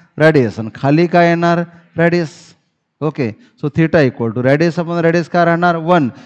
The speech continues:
याला म्हणतात वन रेडियन. हे काय झालं? वन रेडियन. मला पहिले सांगा तुम्ही की वन रेडियन अँगल तुम्हाला ओळखता येईल का? काय घ्यायचा? एक सर्कल. सर्कलमध्ये, लक्ष इकडे माझ्याकडे,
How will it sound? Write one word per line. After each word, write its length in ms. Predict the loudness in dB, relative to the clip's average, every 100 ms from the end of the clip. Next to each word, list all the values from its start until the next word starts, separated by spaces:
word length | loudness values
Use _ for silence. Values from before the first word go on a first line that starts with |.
| -4
याला 200 | 0 2
म्हणतात 380 | 0 -2 -2 -4
वन 320 | -2 -2 0
रेडियन. 540 | 0 2 2 0 -2 -8 -8
हे 100 | -4
काय 200 | 0 0
झालं? 200 | 0 0
वन 460 | -2 -2 -2 -6 -8 _ _ _ 0
रेडियन. 400 | 2 4 0 -4 -14 -6
मला 160 | -2 -2
पहिले 380 | -2 0 0
सांगा 280 | -2 -4 -6
तुम्ही 540 | -6 -6 -6 -4 -6 -8
की 320 | -12 _ -8
वन 460 | -2 0 0 -2
रेडियन 380 | 0 2 2 0
अँगल 280 | 0 0 0
तुम्हाला 300 | 0 -2 -2
ओळखता 400 | 0 -2 -2 0
येईल 160 | 0 0
का? 220 | -4 -8 _ _ _ _ _ _ _ _ _ _ _ _ _ _ _
काय 200 | 0 2
घ्यायचा? 300 | 2 0 2
एक 240 | 2 0 -6 -12 _
सर्कल. 420 | -4 0 0 -4 -10 -14 -20 _ _ -2
सर्कलमध्ये, 540 | 0 0 0 -2 0
लक्ष 200 | 0 2
इकडे 240 | 2 2 0
माझ्याकडे, 500 | 2 0 -2 -6